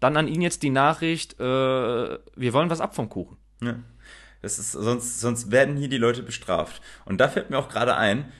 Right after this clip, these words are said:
Speaker 2: du hattest eine zweite Hausaufgabe. Du solltest dir eine Strafe für China überlegen, da, weil sie uns das Coronavirus gebracht haben.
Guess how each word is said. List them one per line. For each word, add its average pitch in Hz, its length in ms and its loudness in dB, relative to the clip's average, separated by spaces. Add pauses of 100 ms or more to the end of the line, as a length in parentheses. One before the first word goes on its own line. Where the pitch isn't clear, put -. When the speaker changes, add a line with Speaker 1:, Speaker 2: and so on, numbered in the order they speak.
(280)
Speaker 2:
du 113 80 0
hattest 139 160 2
eine 127 80 -4
zweite 127 340 0
Hausaufgabe. 87 440 0
Du 90 80 -6
solltest 117 280 0
dir - 80 0
eine 101 120 0
Strafe 107 360 -4
für 110 140 -6
China 143 320 0
überlegen, 90 720 -2
da, 107 220 -2
weil 107 160 4
sie 110 80 4
uns 101 80 2
das - 120 -6
Coronavirus 87 640 -2
gebracht - 420 -10
haben. 76 220 -8